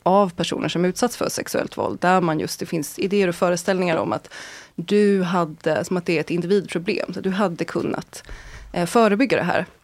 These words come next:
Men så är det ju såklart inte. Men det kan också handla om, och särskilt när vi träffar personer som har just skuldkänslor. Eh, skam och skuld är ju som, vi klumpar ofta ihop dem, men de är ju lite olika. Att skuld handlar ju om att,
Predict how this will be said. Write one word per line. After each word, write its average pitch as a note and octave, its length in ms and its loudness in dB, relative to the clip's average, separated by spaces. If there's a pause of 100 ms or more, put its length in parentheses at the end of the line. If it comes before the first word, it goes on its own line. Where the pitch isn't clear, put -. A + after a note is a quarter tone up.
(480)
Men G#3+ 120 4
så G#3 140 2
är A#3 180 8
det B3 60 6
ju A#3 60 4
såklart - 360 -2
inte. - 420 -4
Men F3+ 120 0
det G3+ 60 6
kan A3 140 2
också B3+ 320 2
handla G3 300 4
om, E3 180 2
och E3+ 60 0
särskilt G3+ 400 2
när G3 160 4
vi E3+ 280 4 (720)
träffar F#3 260 -2
personer D#3+ 400 -2
som E3 160 -2
har - 360 0
just - 260 -6
skuldkänslor. G#3+ 1080 2 (200)
Eh, E3+ 420 0
skam G3 380 2
och F3 80 2
skuld F3+ 360 0
är E3+ 60 2
ju D#3+ 80 0
som, E3 340 -2
vi F3 200 -2
klumpar F#3 280 0
ofta E3 200 0
ihop G3 300 0
dem, - 120 0
men E3 100 2
de F#3 160 6
är - 40 6
ju - 40 2
lite E3 180 0
olika. F#3+ 540 4
Att - 120 -10
skuld G3 360 4
handlar E3+ 280 2
ju - 60 2
om C#3+ 140 -2
att, - 240 -8